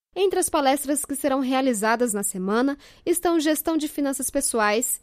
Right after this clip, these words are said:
inclusive para crianças, alternativas para a aplicação do dinheiro, como previdência privada e títulos do Tesouro, inflação, compra compulsiva, dívidas e orçamento.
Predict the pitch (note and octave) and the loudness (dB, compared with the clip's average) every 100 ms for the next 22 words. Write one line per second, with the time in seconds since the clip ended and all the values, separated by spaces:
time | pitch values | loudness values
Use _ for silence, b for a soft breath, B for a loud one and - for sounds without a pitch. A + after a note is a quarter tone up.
0 | - F4 A4 E4+ C4 G3+ C#4+ D#4 C4+ A3 | -2 0 2 0 0 0 0 0 -2 -6
1 | - F#3+ G3 C4+ - D#4 - B B B | -6 -6 0 0 0 -2 -4 B B B
2 | E4 F4 F4 D#4+ C#4+ - C#4+ D4 D4+ C4+ | 2 4 4 4 2 0 -2 0 0 -2
3 | B3+ C4 A#3+ A3+ A3+ A#3 F3 F3 F#3 A#3+ | -2 -2 -4 -2 -2 -4 -4 -6 -2 0
4 | D4 - A3+ G#3 C4 A3+ G#3 G#3+ G#3 F#3+ | 0 0 -2 2 2 2 0 -2 -4 -6
5 | F3 A3 B3 D4 - D#4 - C#4+ C4+ G#3 | 0 2 4 2 -2 -4 -2 -2 -2 -2
6 | A3 - F3+ A3 C4 D#4+ B B B E4+ | -6 -6 -2 2 2 0 B B B 0
7 | G4 F4+ C4 - B3 F#4 - B B _ | 2 2 2 2 2 0 -6 B B _
8 | D#4+ G#4+ F#4+ D#4 C#4+ A#3+ - C4+ C#4+ D#4+ | 0 2 2 0 -2 -2 -2 -2 0 0
9 | E4 b b G3 D4 D4+ D#4 - - A3 | -4 b b 2 2 2 0 -2 -4 0
10 | C4 - F#4 D4 F3+ F3+ | 0 0 -2 0 -2 -6